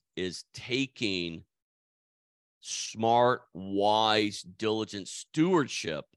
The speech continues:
of that gift and sharpening it. Not so I'm sharper or clearer, but that I can be heard better. Okay. Now,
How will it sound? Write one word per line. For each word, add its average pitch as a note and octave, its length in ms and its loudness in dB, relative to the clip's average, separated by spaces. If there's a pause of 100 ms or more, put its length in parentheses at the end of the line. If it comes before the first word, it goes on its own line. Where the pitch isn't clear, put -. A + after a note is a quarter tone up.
(180)
of B2 200 0
that A2+ 260 2
gift D#2+ 480 -8 (400)
and F2+ 120 -6
sharpening F#2+ 720 0
it. D2+ 200 -8 (440)
Not C3 360 0
so F#3+ 160 2
I'm F#3 180 2
sharper D#3 800 0 (200)
or B2 160 -2
clearer, A#2+ 680 -2 (400)
but A#2 120 -6
that A2+ 100 -4
I A2 80 -4
can G#2 160 -10
be G2 180 -6
heard G#2+ 640 -2 (400)
better. E2 480 -2 (260)
Okay. F#2 440 -2 (600)
Now, A#2 420 2